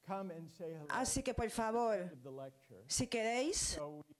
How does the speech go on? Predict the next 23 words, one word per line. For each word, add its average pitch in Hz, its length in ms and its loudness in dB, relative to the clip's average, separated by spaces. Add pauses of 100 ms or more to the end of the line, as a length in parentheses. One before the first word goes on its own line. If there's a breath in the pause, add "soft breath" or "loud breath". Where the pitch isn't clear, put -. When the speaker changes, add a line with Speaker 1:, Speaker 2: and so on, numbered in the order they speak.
(140)
Speaker 1:
we 233 60 4
Speaker 2:
venid 247 420 6
a 220 180 2
esta 226 200 2
sala 233 560 4
Speaker 1:
physical - 140 0
Speaker 2:
al 214 80 2
final 240 480 4
Speaker 1:
presence. 294 300 -4
Speaker 2:
de 220 120 2
la 214 140 4
charla 247 560 2
Speaker 1:
And 165 120 -4
not 165 200 0
just 143 280 -8
your 139 140 -4
Speaker 2:
a 262 440 2
Speaker 1:
spiritual - 240 -12
Speaker 2:
saludar 233 920 4 (480 loud breath)
para 233 280 4
que 254 80 2
Speaker 1:
Now, 240 60 2
Speaker 2:
estéis 302 500 2